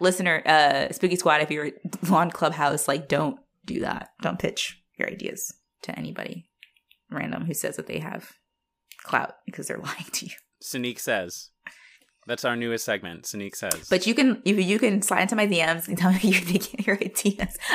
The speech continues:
Speaker 1: I promise I won't steal them. Uh,
Speaker 2: Oh my God.
Speaker 1: okay. But yeah, that was the movie. Uh, next week, uh, we might have a guest.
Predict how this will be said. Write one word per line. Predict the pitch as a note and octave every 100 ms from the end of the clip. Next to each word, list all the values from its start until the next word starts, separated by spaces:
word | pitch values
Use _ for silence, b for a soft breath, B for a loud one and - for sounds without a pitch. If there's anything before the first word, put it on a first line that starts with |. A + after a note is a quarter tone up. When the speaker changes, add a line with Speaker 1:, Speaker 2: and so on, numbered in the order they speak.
| -
Speaker 1:
I | G3
promise | F#3+ F#3+ F#3+ F#3
I |
won't | F3
steal | - - F3
them. | - _ - - _ _ _ _ _ _ _ _ _ _ _ _ _ _ _ _ _ _ _ _ - B C#5+ C#5 C5 B B -
Uh, | C4+ A3 F3+
Speaker 2:
Oh | A2+
my | F#2 F2
God. | F2 F2+ F2+ F2+
Speaker 1:
okay. | F#3+ D#3+ D3+ D3+ B B B
But | B3 C4 -
yeah, | D#4 E3+ - b b
that | F#3+ G3
was | C4+ C4+
the | A#3
movie. | A3 G3+ E3 D#3 B B _
Uh, | G#3 G#3 G3+
next | G3+ A#3 B3+ A3
week, | C4 C4 - -
uh, | F#3 F3 E3 D#3 D#3 D#3+ G3 A#3 A#3+ A#3+ A#3+ - -
we | E3+ F3 G3 F#3+ F#3 -
might | -
have | - G#3+
a |
guest. | A3 B3+ - - -